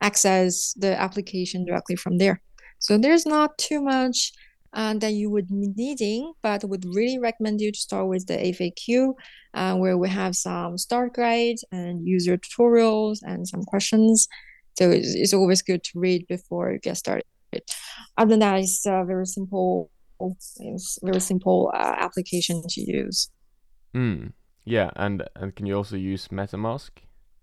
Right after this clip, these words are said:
Speaker 2: Or is it only
Speaker 1: Yeah.
Speaker 2: Yeah.
Speaker 1: But, uh, MetaMask is not for, uh,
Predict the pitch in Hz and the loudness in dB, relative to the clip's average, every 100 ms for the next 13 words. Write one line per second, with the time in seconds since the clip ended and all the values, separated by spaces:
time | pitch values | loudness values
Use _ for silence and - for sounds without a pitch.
0 | _ _ _ - 95 92 - 92 87 269 | _ _ _ -8 -6 -6 -6 -6 2 4
1 | 339 - - - - - - - 107 - | 4 0 -20 -20 -20 -20 -18 -6 -6 -2
2 | - 226 - 226 226 247 285 262 233 - | 2 4 4 4 4 0 -4 -4 -4 -6
3 | 220 214 202 196 - 208 196 190 185 180 | -6 -8 -8 -8 -6 -2 0 2 0 -2
4 | - - - - | -4 -6 -4 -4